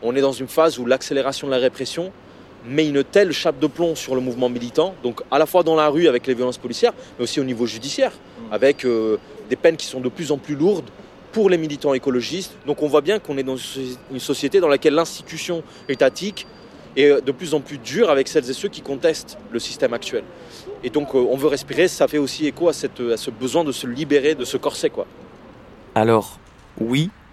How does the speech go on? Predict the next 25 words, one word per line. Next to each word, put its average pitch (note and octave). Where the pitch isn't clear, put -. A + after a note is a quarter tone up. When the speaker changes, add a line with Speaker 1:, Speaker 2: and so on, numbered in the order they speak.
Speaker 2:
je A#2
viens A#2+
pour A2
parler, A2+
euh, G#2
qualité A#2
de A#2
l'air B2
et A2
particules A2+
fines C3
avec A2+
Gabriel, A2
et C3+
on C3
en A#2+
arrive A#2+
à A2
explorer A2+
toutes B2
les B2
significations A#2+
du A2+
verbe A#2
respirer. G#2+